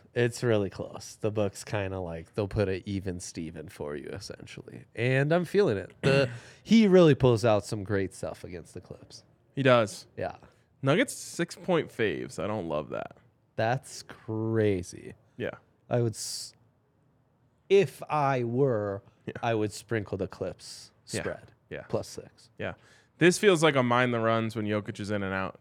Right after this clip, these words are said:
Speaker 2: type of game.
Speaker 1: For sure. Now, that win against the Celtics was a very grown-up win for the Nugs. Like, end to end,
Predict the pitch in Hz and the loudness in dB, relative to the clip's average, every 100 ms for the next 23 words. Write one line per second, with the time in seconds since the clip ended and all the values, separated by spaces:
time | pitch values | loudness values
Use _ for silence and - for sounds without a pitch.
0 | _ - 82 - 67 62 - _ _ _ | _ -8 -8 -12 -12 -12 -14 _ _ _
1 | _ _ _ _ _ - 160 151 - 160 | _ _ _ _ _ 0 2 4 6 8
2 | 117 107 147 175 147 120 98 104 _ _ | 6 2 2 4 6 2 -2 -8 _ _
3 | _ _ _ _ _ _ 113 110 180 277 | _ _ _ _ _ _ 0 6 6 6
4 | 254 254 240 214 185 - 156 - 147 135 | 4 4 4 2 0 0 -2 4 4 4
5 | - 104 - 120 110 107 101 127 127 123 | 0 -4 -2 -2 0 -2 2 4 6 4
6 | 123 120 110 95 101 107 110 110 101 98 | 4 2 0 -2 0 2 4 2 0 -2
7 | - 110 92 87 85 92 90 92 85 - | -2 -2 -2 -4 -6 -8 -8 -10 -14 -18
8 | - - _ _ _ _ _ _ 123 113 | -20 -20 _ _ _ _ _ _ -2 -2
9 | - - 147 151 - 143 - 135 113 101 | -4 4 4 4 2 2 2 0 0 -2
10 | 98 | -6